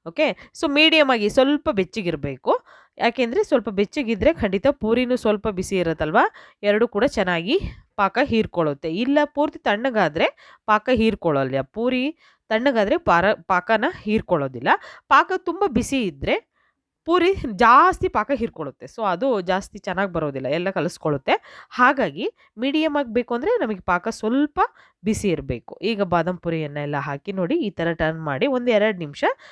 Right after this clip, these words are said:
ನಾವು ಪಾಕದಲ್ಲೇ ಇದನ್ನ ಬಿಟ್ಬಿಡೋಣ. ಈ ರೀತಿಯಾಗಿ ಮಾಡಿ ಪಾಕದಲ್ಲೇ ನಾನು ಒಂದು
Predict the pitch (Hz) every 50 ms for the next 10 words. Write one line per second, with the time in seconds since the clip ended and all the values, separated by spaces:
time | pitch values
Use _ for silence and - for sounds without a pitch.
0 | - _ _ - 175 175 170 - 180 170 185 - 247 208 196 196 233 466 453 339
1 | 196 190 196 302 480 453 370 359 - - - 165 147 123 123 123 - _ _ _
2 | _ _ _ _ _ _ _ _ _ _ _ _ _ _ _ _ _ _ _ _
3 | _ _ _ _ _ _ _ _ _ _ _ _ _ _ _ _ _ 170 180 170
4 | 156 147 143 139 - 143 131 127 139 135 135 151 240 403 453 - - 156 135 131
5 | - 139 131 131 120 135 220 330 330 226 165 156 165 165 151 151 143 233